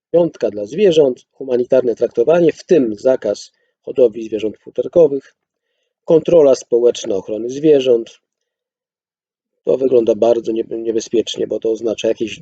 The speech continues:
donosy. Don-, donosicielstwo jest jednym z elementów tego miękkiego na razie totalitaryzmu wprowadzanego od, e, no, przynajmniej dwudziestu, trzydziestu lat, a na pewno w ostatnich latach w,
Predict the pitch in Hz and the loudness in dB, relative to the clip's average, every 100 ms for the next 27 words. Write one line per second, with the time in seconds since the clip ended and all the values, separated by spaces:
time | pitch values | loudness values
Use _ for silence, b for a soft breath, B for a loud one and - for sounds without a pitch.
0 | _ - 110 117 143 139 - 117 _ _ | _ -14 -4 0 2 0 -4 -6 _ _
1 | _ _ _ _ 160 113 113 120 120 127 | _ _ _ _ -20 -20 -16 -16 -16 -12
2 | 127 131 135 151 156 147 - 147 143 143 | -2 -2 -2 -2 -4 -2 -2 0 2 0
3 | - 147 151 135 131 127 127 127 127 _ | -2 -2 -2 0 2 2 0 -4 -10 _
4 | _ _ _ _ _ _ _ - 127 131 | _ _ _ _ _ _ _ -6 2 2
5 | 123 143 143 - 165 156 135 131 127 131 | 2 2 0 2 2 4 4 4 2 0
6 | 123 123 123 120 117 120 117 120 - 127 | 0 -2 0 0 0 0 -4 -6 -2 0
7 | 120 117 117 113 110 113 113 113 110 - | 0 2 0 0 -2 -4 -4 -8 -12 -16
8 | - _ _ _ 113 110 110 - 120 _ | -20 _ _ _ -14 -14 -14 -12 -14 _
9 | - 117 113 107 104 107 _ _ _ _ | -8 -8 -8 -14 -18 -20 _ _ _ _
10 | _ 101 104 _ _ _ _ _ _ _ | _ -16 -16 _ _ _ _ _ _ _
11 | _ _ _ _ - 143 131 151 143 135 | _ _ _ _ -4 0 2 4 4 2
12 | - 127 127 120 117 107 110 104 - | 2 0 0 -2 0 0 -4 -8 -12